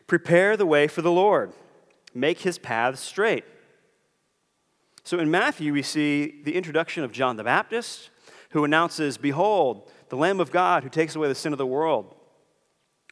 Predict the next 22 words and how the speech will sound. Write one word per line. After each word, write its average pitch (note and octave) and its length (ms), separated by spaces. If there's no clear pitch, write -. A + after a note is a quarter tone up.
Prepare G3 460
the G3 100
way D3 200
for D#3 120
the E3 100
Lord, F#3+ 400
make D3+ 220
his F#3+ 160
paths C#3+ 340
straight," G3+ 560
end B2+ 220
quote, A#2+ 320
quoting C3 280
Isaiah. G2+ 440
You B2+ 80
go D3 120
back G#3+ 300
to F#3+ 120
Isaiah, B2 560
and D3 100
when D#3 280
Isaiah F3+ 640